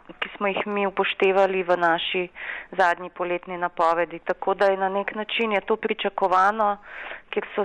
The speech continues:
se vendarle pokazale, eh, malo večje posledice epidemije, kot so pač na, na komisiji prvotno predvidevali.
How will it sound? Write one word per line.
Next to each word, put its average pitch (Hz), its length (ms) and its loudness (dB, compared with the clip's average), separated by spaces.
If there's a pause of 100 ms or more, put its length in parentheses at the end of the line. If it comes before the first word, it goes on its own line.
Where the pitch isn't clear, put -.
(120)
se 208 80 2
vendarle 196 420 2
pokazale, 180 800 2
eh, 165 640 0
malo 170 480 0
večje 185 280 0
posledice 160 720 -4
epidemije, 165 640 -2
kot 170 260 -6
so 165 120 -2 (340)
pač - 220 -4
na, 170 200 -2
na 175 140 -4
komisiji 175 460 -4
prvotno 160 480 -2
predvidevali. 160 720 -8